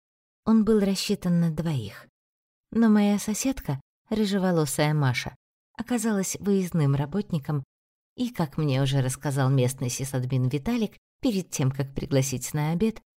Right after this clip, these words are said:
была редкой гостьей в конторе. Правда, счастье омрачала коллега, с которой непосредственно мне приходилось работать. Светлана Ивановна была личностью достаточно приятной, доброжелательной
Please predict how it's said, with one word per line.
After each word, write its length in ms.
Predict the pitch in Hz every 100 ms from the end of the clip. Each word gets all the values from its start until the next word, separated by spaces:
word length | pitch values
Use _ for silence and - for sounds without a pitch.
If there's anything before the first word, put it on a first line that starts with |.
| _
была 400 | 233 226 220 180
редкой 360 | 156 135 131 123
гостьей 440 | 117 131 - 120
в 80 | -
конторе. 500 | 123 123 120 117 120 - _ _ _ _ _ _ _ _ _ _
Правда, 340 | 240 262 233
счастье 440 | 247 208 202 - 202
омрачала 520 | 175 170 - 165 156
коллега, 520 | - 147 151 180 208 - _ _
с 140 | -
которой 400 | - 220 214 196
непосредственно 1000 | 175 156 160 - 143 165 - - 190 202
мне 240 | 185 143 143
приходилось 680 | 143 135 127 127 107 -
работать. 560 | 117 117 123 113 - - _ _ _ _ _ _ -
Светлана 680 | - 214 208 180 170 160 151
Ивановна 540 | 165 208 196 151 135
была 280 | 135 151 139
личностью 680 | 131 127 - 135 - - 127
достаточно 680 | 127 - 123 - - 127
приятной, 640 | 123 120 113 123 139 220 208 - _ _ -
доброжелательной 1160 | 202 185 170 139 135 127 165 - 190 175 170